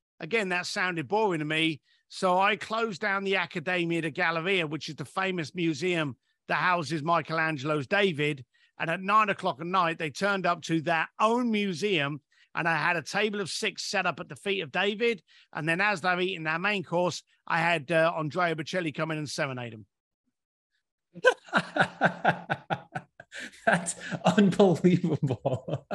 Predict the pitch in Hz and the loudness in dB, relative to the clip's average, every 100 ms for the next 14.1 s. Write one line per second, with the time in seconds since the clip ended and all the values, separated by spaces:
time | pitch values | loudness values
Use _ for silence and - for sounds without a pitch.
0 | - - 180 - - - 220 202 202 214 | -2 0 -2 -4 -16 2 8 8 8 6
1 | 208 202 190 175 175 175 175 180 165 165 | 8 6 6 2 4 4 2 0 0 -2
2 | 165 165 143 - 175 160 156 147 156 151 | 0 -4 -4 -2 0 4 6 4 2 2
3 | 156 - 156 156 117 98 123 127 139 160 | 2 2 0 2 -2 -4 -6 -4 -2 -2
4 | 139 - 185 190 117 101 - _ _ _ | -2 2 4 4 0 -4 -12 _ _ _
5 | _ 294 254 156 208 185 151 151 127 _ | _ 0 2 2 2 2 0 -2 -4 _
6 | - - 151 _ _ _ _ - 151 185 | -6 -4 -8 _ _ _ _ -10 0 2
7 | 202 208 190 185 214 214 214 202 196 156 | 4 4 6 6 6 6 4 2 2 2
8 | 151 139 123 120 _ _ _ _ _ _ | 2 2 0 -6 _ _ _ _ _ _
9 | _ _ _ _ - _ _ 139 165 180 | _ _ _ _ -20 _ _ 0 2 4
10 | 156 170 170 165 156 151 156 143 127 135 | 4 4 4 4 2 4 2 2 0 0
11 | - - 165 - 139 - 135 127 120 - | 0 0 -2 0 -4 -2 0 0 0 -2
12 | 151 147 139 143 135 120 - 139 139 139 | -2 0 2 4 4 2 0 -4 0 2
13 | 135 127 117 123 123 117 113 120 117 123 | 4 4 0 -2 -2 -2 0 0 2 0
14 | 123 | 0